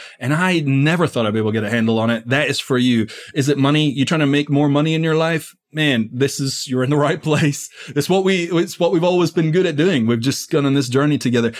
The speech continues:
Is it your relationships? This, we're talking about all the elements of life. Is it your faith? Y-, whatever it is, that's what we're, that's all the things in our lives that we've put down on, on paper here. So I'm just so excited for people to get it. Thanks for bringing me on board, man. It's gonna be so exciting. And, uh, yeah, can't wait to hear,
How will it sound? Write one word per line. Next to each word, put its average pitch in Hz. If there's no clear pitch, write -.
Is 160
it 180
your 160
relationships? 143
This, 147
we're 170
talking 190
about 156
all 156
the 151
elements 139
of 113
life. 107
Is 127
it -
your 135
faith? 156
Y-, 156
whatever 165
it 131
is, 120
that's -
what 131
we're, 117
that's 135
all 143
the 147
things 135
in 117
our 117
lives 113
that 104
we've 110
put 127
down 110
on, 101
on 104
paper 107
here. 104
So 120
I'm 123
just 120
so 143
excited 117
for 113
people 147
to 139
get 117
it. 117
Thanks 160
for 151
bringing 143
me 139
on 127
board, 123
man. 120
It's 131
gonna 139
be 123
so 139
exciting. 127
And, 117
uh, 113
yeah, 110
can't 123
wait 117
to 123
hear, 113